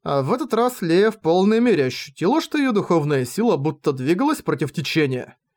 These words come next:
вдобавок проталкивая какой-то тяжёлый груз. Это было сложнее, чем в прошлые разы. "Возвращай.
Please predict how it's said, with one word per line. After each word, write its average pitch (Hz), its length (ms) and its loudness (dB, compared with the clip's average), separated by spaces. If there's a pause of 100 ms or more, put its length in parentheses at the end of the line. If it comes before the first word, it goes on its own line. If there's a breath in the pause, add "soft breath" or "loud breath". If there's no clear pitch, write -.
(300)
вдобавок 139 540 -2
проталкивая 156 680 -2
какой-то 147 420 -2
тяжёлый 151 380 2
груз. 139 480 -4 (500)
Это 147 160 -4
было 151 200 0
сложнее, 156 540 2
чем 139 180 -2
в - 40 -14
прошлые 156 420 2
разы. 143 420 0 (680)
"Возвращай. 156 800 0